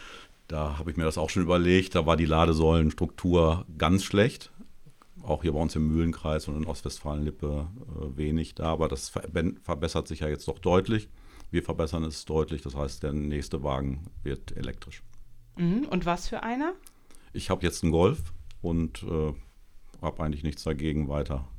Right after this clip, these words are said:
Speaker 1: bei dieser Marke zu bleiben.
Speaker 2: Ja, aber in Sachen Infrastruktur muss sich da noch einiges tun, oder?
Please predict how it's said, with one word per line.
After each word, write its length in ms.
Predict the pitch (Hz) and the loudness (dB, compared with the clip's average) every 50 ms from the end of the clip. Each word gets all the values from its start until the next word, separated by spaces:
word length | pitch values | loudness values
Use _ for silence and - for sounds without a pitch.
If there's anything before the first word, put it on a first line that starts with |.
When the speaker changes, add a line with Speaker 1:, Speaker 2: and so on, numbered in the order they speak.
| - - - - - - | -12 -14 -14 -16 -14 -12
Speaker 1:
bei 80 | - 69 | -10 -10
dieser 240 | 64 69 67 69 67 | -8 -8 -6 -4 -2
Marke 300 | 67 67 65 64 - - | -2 -2 -2 -4 -6 -8
zu 160 | - - 69 | -8 -8 -6
bleiben. 260 | 65 69 65 64 60 - - - - - | -4 -4 -4 -4 -6 -8 -12 -12 -8 -4
Speaker 2:
Ja, 340 | 190 196 185 170 160 165 | -2 0 0 0 0 -2
aber 320 | - 180 185 190 180 180 - | -2 -2 0 0 0 0 0
in 80 | 185 | 0
Sachen 260 | 185 185 196 185 196 180 | 0 0 -2 -2 -2 -2
Infrastruktur 800 | - 196 196 - 240 233 - - 233 226 - - - 240 240 233 | -2 -4 -4 -6 -8 -8 -8 -8 -10 -10 -8 -6 -2 0 2 4
muss 160 | 226 226 220 | 4 2 2
sich 120 | 226 220 - | 0 -2 2
da 160 | - 214 214 | 4 4 4
noch 220 | 214 208 208 - - - - - - _ _ _ - | 4 4 0 -2 -14 -18 -20 -20 -20 _ _ _ 2
einiges 520 | - 190 185 185 175 165 160 160 151 - - | 4 6 6 6 6 4 2 -2 -8 -10 -10
tun, 320 | - - 165 156 151 156 | -10 -8 -6 -6 -6 -4
oder? 340 | 165 180 185 214 233 285 294 | -2 0 2 2 2 0 0